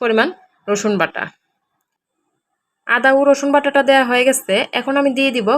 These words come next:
কয়েকটা আস্ত কাঁচামরিচ। তো কাঁচামরিচগুলো আমি এখানে আস্ত দিয়েছি, আপনারা চাইলে ফালি করেও দিতে পারেন। তো এরপর একটা ঢাকনা দিয়ে ঢেকে দিলাম। তো কিছুক্ষণ মশলাটা কষিয়ে নেওয়ার পর মশলাটার উপরে তেলটা ভেসে উঠেছে।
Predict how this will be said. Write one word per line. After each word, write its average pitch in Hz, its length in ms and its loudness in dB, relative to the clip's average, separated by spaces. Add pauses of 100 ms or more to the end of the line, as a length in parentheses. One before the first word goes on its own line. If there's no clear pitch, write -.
কয়েকটা 220 260 0 (120)
আস্ত 196 160 -8 (120)
কাঁচামরিচ। 160 500 -4 (680)
তো 254 40 -2 (120)
কাঁচামরিচগুলো 277 680 0
আমি 240 140 -2
এখানে 269 240 -2
আস্ত 226 140 -2 (120)
দিয়েছি, 247 320 -4 (220)
আপনারা 240 260 -4
চাইলে 262 220 -4
ফালি 247 240 -4
করেও 220 240 0
দিতে 254 220 -2
পারেন। 190 220 0 (580)
তো - 100 -20
এরপর 240 200 -2
একটা 240 160 -2
ঢাকনা 214 260 -2
দিয়ে 196 160 0
ঢেকে 185 240 -2
দিলাম। 151 180 -6 (120)
তো 220 40 -8 (120)
কিছুক্ষণ 277 420 -4
মশলাটা 262 380 -4
কষিয়ে 262 300 -2
নেওয়ার 254 200 -2 (120)
পর 190 140 2 (540)
মশলাটার 269 480 0
উপরে 254 240 0
তেলটা 233 280 0
ভেসে 247 280 -2
উঠেছে। 208 320 -2